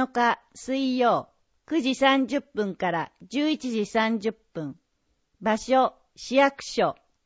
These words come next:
献血にご協力いただける人には要件があります。お問い合わせ、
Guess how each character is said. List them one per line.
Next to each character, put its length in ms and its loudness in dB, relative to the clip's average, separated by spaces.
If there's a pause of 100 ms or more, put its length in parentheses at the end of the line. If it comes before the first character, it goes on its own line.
(580)
献 240 2
血 280 2
に 100 2
ご 160 2
協 240 8
力 240 0
い 120 -2
た 120 2
だ 100 2
け 160 0
る 100 2
人 200 2
に 140 0
は 240 0 (240)
要 280 6
件 300 2
が 240 0
あ 60 -6
り 100 -4
ま 160 -2
す。 240 -20 (1040)
お 80 -4
問 260 6
い 60 6
合 80 6
わ 140 4
せ、 340 0